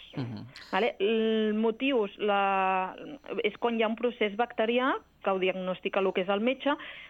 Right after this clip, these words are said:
Speaker 2: vale? Com pot ser el que és una pneumònia, una bronquitis, una sinusitis, vale? Però, mm, hem de venir al metge i llavors ell ha de fer el que és el diagnòstic i valorar si és necessari o no, que és no, l'antibiòtic.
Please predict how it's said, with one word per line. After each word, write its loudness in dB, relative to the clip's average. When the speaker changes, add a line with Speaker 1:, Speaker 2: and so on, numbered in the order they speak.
Speaker 2:
vale? 2
Com 0
pot 0
ser 4
el 2
que 0
és -4
una -2
pneumònia, 2
una 0
bronquitis, -2
una -4
sinusitis, -2
vale? 2
Però, 4
mm, -8
hem 0
de 2
venir 0
al 0
metge 0
i 0
llavors 2
ell 2
ha 2
de 0
fer -4
el 0
que 0
és -2
el 0
diagnòstic -2
i 0
valorar 2
si 0
és -4
necessari -2
o -2
no, 0
que 2
és -6
no, 2
l'antibiòtic. -2